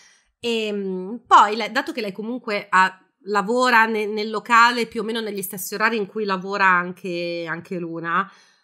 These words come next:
però poi allo, al resto della giornata libera e quindi lei inizia a passare il resto della giornata a pedinarlo.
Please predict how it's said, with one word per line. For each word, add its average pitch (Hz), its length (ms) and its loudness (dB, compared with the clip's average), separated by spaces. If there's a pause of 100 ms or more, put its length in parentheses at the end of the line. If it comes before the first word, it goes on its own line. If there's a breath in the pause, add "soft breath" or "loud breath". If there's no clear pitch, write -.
(540 loud breath)
però 330 240 6
poi 254 220 2
allo, 208 240 2
al 202 140 -8
resto 202 220 -8
della 202 140 -6
giornata 196 400 -8
libera 185 540 -2
e 262 100 -6
quindi 254 320 -4
lei 226 280 -2
inizia 202 300 -8
a 175 40 -12
passare 180 360 0
il 185 40 -6
resto 214 260 -8
della 190 200 -6
giornata 196 840 0
a 185 260 0
pedinarlo. 175 880 -8